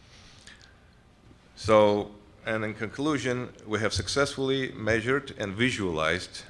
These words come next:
uh, the americium distribution within case eight forty-six skeleton,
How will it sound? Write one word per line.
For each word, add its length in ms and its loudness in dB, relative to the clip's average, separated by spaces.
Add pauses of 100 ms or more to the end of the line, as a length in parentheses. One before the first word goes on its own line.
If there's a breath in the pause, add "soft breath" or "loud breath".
uh, 60 -12
the 120 -4
americium 540 -4
distribution 640 -8
within 260 -6
case 380 -4
eight 160 -4
forty-six 520 -8
skeleton, 520 -4